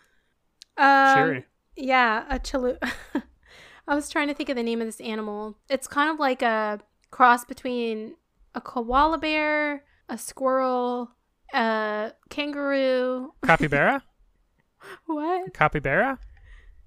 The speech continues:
Speaker 1: Is that what they're called?
Speaker 2: I don't know. Are they the photogenic ones?
Speaker 1: Are they photogenic? They actually are. Pho-,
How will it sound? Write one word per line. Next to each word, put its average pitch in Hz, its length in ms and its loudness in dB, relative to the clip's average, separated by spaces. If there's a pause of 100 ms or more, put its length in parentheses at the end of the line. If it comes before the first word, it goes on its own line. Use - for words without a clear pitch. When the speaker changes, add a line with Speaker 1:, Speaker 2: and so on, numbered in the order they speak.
(180)
Speaker 1:
Is 262 120 -8
that 240 100 2
what 262 60 -4
they're 349 100 -4
called? 523 340 2 (320)
Speaker 2:
I 160 80 4
don't 170 140 0
know. 175 200 2
Are 131 140 2
they 160 140 4
the 156 100 4
photogenic 151 580 0
ones? 185 360 -6 (1120)
Speaker 1:
Are 269 140 6
they 311 120 6
photogenic? 277 680 2
They 254 140 2
actually 262 300 -4
are. 247 80 -4
Pho-, 262 200 -8